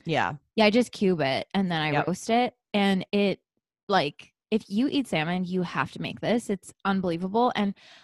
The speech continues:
Speaker 2: also,
Speaker 1: really, really good.
Speaker 2: friend of the pod, Rashawn, brought to my attention that the salmon at Trader Joe's, like, I've been sleeping on this, is the best salmon that there is.
Speaker 1: It's really good. I will say that, unfortunately,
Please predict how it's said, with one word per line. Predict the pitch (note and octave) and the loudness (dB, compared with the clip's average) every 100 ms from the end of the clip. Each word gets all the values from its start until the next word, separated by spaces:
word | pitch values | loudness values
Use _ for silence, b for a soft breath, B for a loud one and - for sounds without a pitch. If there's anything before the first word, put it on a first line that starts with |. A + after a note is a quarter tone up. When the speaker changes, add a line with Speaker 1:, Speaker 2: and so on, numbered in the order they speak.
| B - | B 4
Speaker 2:
also, | A#3 G#3+ B3 G#3+ G3+ | 6 6 6 8 8
Speaker 1:
really, | C3 B2+ | 6 0
really | B2+ B2+ | -4 -4
good. | B2 A#2+ | -4 0
Speaker 2:
friend | G3+ G3+ | 2 4
of | G#3 | 2
the | |
pod, | G#3 G#3 G3 F3+ | 2 2 2 2
Rashawn, | F#3+ A3 G3 F3+ F3+ | 0 2 2 2 0
brought | F3+ D#3+ - | 2 2 2
to | |
my | G3 | -2
attention | E3+ - E3 F#3 A3+ A3+ A#3+ B3 - G3 | -2 -2 -4 -2 0 2 4 2 -2 -4
that | F3+ E3 E3 - - _ _ - | 2 4 2 -2 -8 _ _ -4
the | G#3 | -2
salmon | - G#3+ G#3+ B3+ | 0 2 4 2
at | B3 - | 2 -2
Trader | G3+ F3+ F3 | -2 0 0
Joe's, | F3 E3 G3 | 2 2 0
like, | - | 0
I've | E3+ F#3 | 2 2
been | F#3+ F3+ | 0 -4
sleeping | D3 - G3 | -6 -4 -2
on | A3+ | 0
this, | C4+ D4+ - b b b _ _ | 0 -2 -6 b b b _ _
is | G#3 G3 | 0 2
the | |
best | F3+ E3+ - | 0 -2 -2
salmon | C3+ F2 - | -6 -6 -6
that | B2+ | -6
there | - E2 G#1+ | -6 -8 -8
is. | G1+ - - b b _ _ _ | -10 -14 -16 b b _ _ _
Speaker 1:
It's | G3+ F#3+ | -2 0
really | F3 D#3+ | 2 2
good. | D3+ C3+ C3+ - | 4 4 2 4
I | F#3+ | 4
will | G#3 A#3 | 6 4
say | - G3 E3+ D3+ | 2 0 0 -2
that, | D#3+ D3 C#3 - _ _ - F3 E3+ | -2 0 -2 -4 _ _ -6 -6 -6
unfortunately, | - F3 F#3 D#3+ C3 C#3+ C3+ | -4 -4 -2 -2 -2 -4 -4